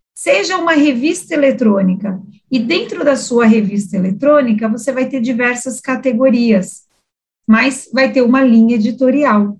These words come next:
que é o conteúdo de valor. Por isso que é importante sentar e planejar. E outra, às vezes tem uma data comemorativa. Se você não se planeja com antecedência,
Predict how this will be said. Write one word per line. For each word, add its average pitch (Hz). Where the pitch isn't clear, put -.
que 269
é 208
o 208
conteúdo 214
de 214
valor. 226
Por 294
isso 359
que 349
é 330
importante 277
sentar 262
e 269
planejar. 240
E 294
outra, 226
às 220
vezes 254
tem 262
uma 247
data 240
comemorativa. 247
Se 254
você 277
não 381
se -
planeja 220
com 202
antecedência, 202